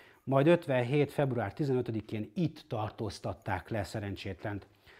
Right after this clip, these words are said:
A vád az volt ellene, hogy ő volt a csapat egyik parancsnoka, és tíz fegyveres tartozott hozzá.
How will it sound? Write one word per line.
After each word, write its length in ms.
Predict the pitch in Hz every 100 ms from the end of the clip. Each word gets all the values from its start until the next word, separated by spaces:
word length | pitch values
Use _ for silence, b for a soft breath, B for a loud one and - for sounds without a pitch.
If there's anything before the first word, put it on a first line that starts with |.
| b
A 60 | 135
vád 280 | 180 226 185
az 180 | 214 175
volt 260 | 147 123
ellene, 340 | 175 190 175 160
hogy 200 | 147 156
ő 160 | 180
volt 200 | 143 123
a 40 | 123
csapat 380 | 156 147 117
egyik 180 | 123 107
parancsnoka, 680 | - 190 196 165 151 143 120
és 180 | 98 -
tíz 320 | 185 170 -
fegyveres 500 | - 127 107 104 101
tartozott 500 | 143 131 117 107 101
hozzá. 540 | - 139 156 - -